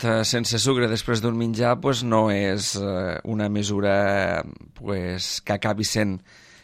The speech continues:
eh, la més adient, sinó que, i ni substitutòria, sinó que quan arribarem a casa igual mos tocarà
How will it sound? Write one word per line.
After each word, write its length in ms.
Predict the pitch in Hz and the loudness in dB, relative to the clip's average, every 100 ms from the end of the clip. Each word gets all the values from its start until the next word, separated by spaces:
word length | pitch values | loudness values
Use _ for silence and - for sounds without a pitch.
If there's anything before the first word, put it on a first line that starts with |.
| _ | _
eh, 400 | - 95 92 90 82 | -4 0 0 -2 -2
la 300 | 101 101 101 | 0 0 0
més 360 | 107 107 - - | 0 -2 -2 -2
adient, 460 | 104 107 104 107 | -2 0 0 0
sinó 340 | 107 117 113 104 | -2 -2 0 -2
que, 160 | - - | -4 -2
i 100 | 101 | -2
ni 160 | 104 | 0
substitutòria, 800 | 101 107 - 104 104 98 107 101 | 0 -2 -2 -2 0 4 4 4
sinó 280 | 98 104 101 | -2 -4 -4
que 140 | 98 90 | -4 -4
quan 160 | 104 | -4
arribarem 420 | 98 104 107 104 107 | -4 -2 0 0 0
a 80 | |
casa 400 | 107 107 107 127 - - - | 0 0 2 0 0 -10 -12
igual 280 | - 110 107 | 0 2 4
mos 180 | 110 101 | 2 -2
tocarà 460 | 101 101 101 95 | 0 2 4 2